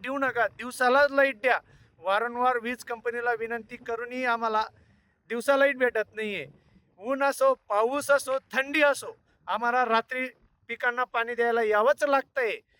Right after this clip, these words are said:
कारण की पिकाला जर पाणी दिलं नाही, उन्हाच्या कडाक्यात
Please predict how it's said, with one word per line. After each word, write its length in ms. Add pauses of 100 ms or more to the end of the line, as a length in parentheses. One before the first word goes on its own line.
(300)
कारण 300 (120)
की 160 (400)
पिकाला 340
जर 160 (100)
पाणी 240
दिलं 320
नाही, 180 (120)
उन्हाच्या 380
कडाक्यात 360